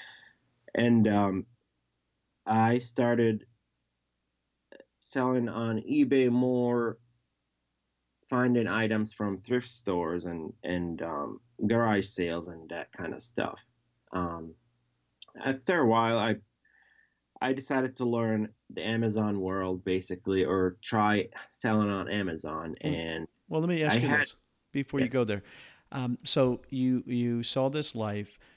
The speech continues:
Speaker 2: you started, you joined the Green Room, you start seeing some success from that. You see those guys having success. But again, there is a scaling limit, right? You, you're, you still are trading time for money in some ways, right? I mean, there,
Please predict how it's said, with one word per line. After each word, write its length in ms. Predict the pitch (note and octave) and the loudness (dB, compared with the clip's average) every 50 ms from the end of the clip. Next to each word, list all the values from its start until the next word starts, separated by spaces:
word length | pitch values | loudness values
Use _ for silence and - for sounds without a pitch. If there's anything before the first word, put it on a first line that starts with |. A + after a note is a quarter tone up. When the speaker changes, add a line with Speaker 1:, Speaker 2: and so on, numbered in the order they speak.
| _ _ | _ _
Speaker 2:
you 60 | - A2+ | -10 -8
started, 420 | - - B2 A#2+ A#2+ B2+ A#2+ A2+ - | -6 -2 -2 -2 0 -2 -2 -4 -4
you 120 | B2+ A2 | -4 -4
joined 220 | G#2 A#2+ A#2+ C3 D3 | -2 0 0 2 0
the 60 | C#3 | 0
Green 220 | - A#2+ A2 A2 | 0 0 0 0
Room, 220 | G#2 G#2+ G#2+ G#2 G#2 | 0 -2 -2 -2 -4
you 100 | G#2+ G#2+ | -4 -4
start 300 | - - B2 A2 A2 - | -4 -2 -2 -2 -2 -2
seeing 280 | - A#2+ A2+ A2 G#2+ | -2 -2 -2 -2 -2
some 200 | G#2+ - - A2 | -4 -4 -4 -6
success 440 | G#2+ - - A2 - - A2+ G#2+ A2+ | -6 -6 -8 -8 -6 -4 -4 -4 -4
from 200 | - - - G#2+ | -6 -6 -6 -4
that. 260 | G2+ G2 F#2 F#2+ F#2+ - | -4 -4 -6 -8 -10 -8
You 120 | - G#2 | -8 -6
see 240 | G#2 - - A#2 A2+ | -4 -4 -2 -2 0
those 260 | G#2 A2+ A#2 B2+ B2+ | 0 2 2 2 0
guys 380 | - - A#2 G#2+ G2+ G2+ G#2 - | -2 -4 -4 -2 -2 -2 -4 -6
having 320 | - G#2 F#2+ F2 F#2+ F#2 | -6 -6 -6 -6 -6 -8
success. 720 | - - G2 F#2+ - - - - E2+ - - - - - - _ _ - - - - - _ _ _ _ _ _ _ _ - | -8 -8 -8 -8 -8 -8 -8 -6 -8 -10 -10 -12 -14 -14 -16 _ _ -20 -20 -20 -20 -20 _ _ _ _ _ _ _ _ -2
But 120 | C3+ B2+ | 0 0
again, 540 | C3 B2 C#3+ D3+ B2+ A#2 A2 A2 A2 A2 G#2 | 2 2 2 2 2 2 2 2 0 -2 -4
there 340 | - A2+ A#2 A#2 A#2 A2+ A#2 | -6 -4 -2 0 0 2 2
is 360 | A#2+ A#2+ A#2 A#2 A2 G#2 - - | 2 2 0 0 -2 -2 -4 -6
a 280 | A2 A2 G#2 G2+ G2+ | -4 -2 -2 -2 -2
scaling 680 | G#2 - - - - - C#3+ C#3+ B2 A#2+ A2 A2 G2+ - | -4 -4 -6 -6 -4 -4 -4 -2 -2 -2 -4 -4 -6 -8
limit, 500 | - G#2 G#2+ A2 G#2 F#2+ F#2 G#2 - - _ _ _ _ _ _ _ _ _ _ - | -8 -6 -4 -2 -2 -2 -2 -4 -6 -8 _ _ _ _ _ _ _ _ _ _ -8
right? 340 | G2+ G#2 G#2 G#2+ B2 - - | -6 -4 -4 -4 -4 -4 -4
You, 320 | A#2 A2+ A2 A2 G#2+ G#2+ - | -4 -2 -2 -2 -4 -6 -8
you're, 260 | - G#2+ G#2+ G#2 G#2+ | -8 -6 -6 -6 -6
you 240 | - B2 A#2+ A#2+ C3 | -6 -6 -6 -4 -4
still 300 | B2 - - D#3+ D#3+ C#3 | -4 -4 -4 -2 0 0
are 160 | B2+ A#2+ B2 | 0 0 0
trading 440 | B2 - - B2+ A#2+ A#2 A2+ A2 G#2 | -2 -4 -4 -2 -2 -2 -2 -4 -4
time 240 | - - G#2+ G#2 G2+ | -6 -8 -8 -8 -8
for 160 | - - G#2 | -8 -6 -4
money 280 | G#2+ A2 A2 G#2 G2+ F#2+ | -4 -2 -2 -2 -4 -4
in 80 | F2+ F2 | -4 -4
some 260 | - - F#2+ F2+ F2 | -6 -6 -6 -8 -8
ways, 300 | E2 - - - - - | -10 -12 -14 -16 -12 -10
right? 240 | G2 F#2+ F#2+ F#2+ F#2+ | -8 -6 -6 -6 -6
I 40 | |
mean, 160 | G2 G2 G2 F#2+ | -6 -6 -6 -6
there, 140 | G2+ G2+ | -6 -8